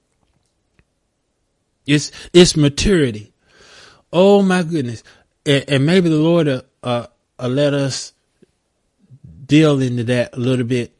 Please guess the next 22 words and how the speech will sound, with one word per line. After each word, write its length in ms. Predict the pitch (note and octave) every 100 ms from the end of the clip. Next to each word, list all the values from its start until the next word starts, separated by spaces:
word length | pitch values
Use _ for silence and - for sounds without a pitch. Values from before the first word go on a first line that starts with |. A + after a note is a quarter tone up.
| _ _ -
in 160 | B2
the 100 | A#2+
new 140 | A#2+ A#2+
year. 300 | A2 G2+ F#2+ - _ -
But, 280 | F3 D#3 - - - _ _ -
but 240 | C#3+ D3 - _ _ _ _
Zion 800 | B2+ A2 C#3 A3 B3 A#3+ B3 A#3+
is 140 | D#3+ C3
calling 560 | - G3 F3+ C#3 B2+
us 640 | A2 G2 - - - - - _ _ _ _ _ _ _ -
to 180 | C#3+
a 80 | G#2
higher 460 | G#2 - E3 A#2+ A2
place, 360 | - A#2 G2 - - - - - _
a 140 | C3+
place 460 | B2+ F#3 G#3+ A3 -
of 120 | D#3
maturity 800 | B2 B2 - G#3 F#3 D3+ B2+ A#2 - - _ -
where 420 | D#3+ D#3+ C#3+ C3 _ _ _ _ _ _ _ _ _ _ _ -
we 520 | C3+ G3 A3+ G#3+ D#3+
decide 1000 | - C#3 - - G#3 G#3+ E3 B2+ A2 G#2+ _ _ _ _ -
that 380 | C#3+ C#3+ -